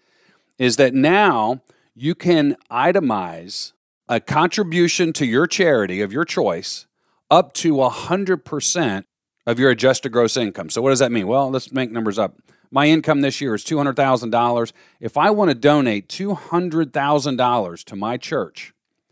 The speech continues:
I'm allowed to do that and get the full two hundred thousand dollars against my A G I for that year. The way it was in the past under the, um, Tax Act of two thousand eighteen,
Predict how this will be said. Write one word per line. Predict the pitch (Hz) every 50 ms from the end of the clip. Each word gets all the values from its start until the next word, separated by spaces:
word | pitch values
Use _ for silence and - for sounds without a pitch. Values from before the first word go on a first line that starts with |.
| _ _
I'm | 107 123 156 180 185
allowed | 175 156 156 147 147 131
to | 117
do | 110 113 143 151 147
that | 117 107 95 95 - _
and | - 147 156 170 170 160 131
get | 131 123 107 110
the | 113 101
full | - - - - - 175 185 190 190
two | 175 - - - 196 190 147
hundred | 127 165 160 147 135 -
thousand | 147 139 135 139 131 131 123 117
dollars | 120 117 120 117 104 98 95 - -
against | 113 104 101 113 127 131 135 - 139
my | 127 117 113 101
A | 107 120 120 117
G | 110 117 113 107 110
I | 107 104 98 85 80 82 82 _ _ _ _ _ _ _ _ _ _ _
for | _ - 107
that | 104 107 101 104 98
year. | 107 110 98 82 78 - _ _ _ _ _ _ _ _
The | 127 120
way | 120 117 139 160 196 196
it | 190 165
was | 156 160 170 170 165 165 147 -
in | - 151 143 135
the | 123 113
past | - - - 196 226 240 180 107 98 107 127 - - - _ -
under | 127 127 127 123 120
the, | 113 113 110 110 107 101
um, | 95 92 87 90 92 _ _
Tax | - - 170 190 185 - -
Act | 113 110 117 - - 107
of | 101 98
two | - - 151
thousand | 139 139 131 127 120 - 120 107
eighteen, | 101 101 95 - - 185 208 190 139 110 104 104 104